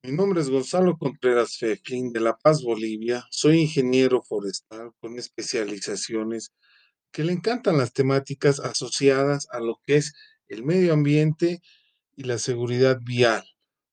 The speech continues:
porque me identifico con los preceptos de cuidado y preservación de la vida a fin de lograr un futuro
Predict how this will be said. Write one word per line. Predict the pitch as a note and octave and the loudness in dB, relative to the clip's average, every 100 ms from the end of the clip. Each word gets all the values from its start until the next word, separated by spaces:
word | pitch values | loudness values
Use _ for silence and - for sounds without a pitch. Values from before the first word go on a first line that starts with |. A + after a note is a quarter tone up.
| _ | _
porque | C3 B2+ C#3+ | -8 -4 -2
me | C#3 | 0
identifico | C3+ C3+ B2+ D3+ F#3+ F3+ - F3+ F#3 - | 0 0 0 -4 -4 -6 2 4 4 2
con | D#3+ D#3 | 2 4
los | C#3+ - | 2 0
preceptos | - C3+ - E3+ - B2+ - | 2 2 2 -4 -2 -6 -6
de | G#2 | -14
cuidado | _ A#2 A#2+ C#3 D#3+ D#3+ E3+ G#3 - _ _ _ _ _ _ _ | _ -12 -2 2 2 2 0 -2 -6 _ _ _ _ _ _ _
y | E3 | -12
preservación | D#3+ D3+ B2 B2 A2+ A2+ - D3 | -2 0 2 2 0 -2 2 4
de | C3 A2+ | 4 2
la | A2+ | 0
vida | A2+ C#3+ D3 E3 F#3 - | 0 2 2 2 0 -4
a | A#2 | -4
fin | - E3 | 2 4
de | D3 | 6
lograr | B2+ A#2+ A#2+ C3 D3+ | 6 4 4 2 2
un | D#3+ D#3+ | -2 -2
futuro | D3+ C#3 _ D#3 D#3+ F3 F3+ | -4 -12 _ 2 4 4 0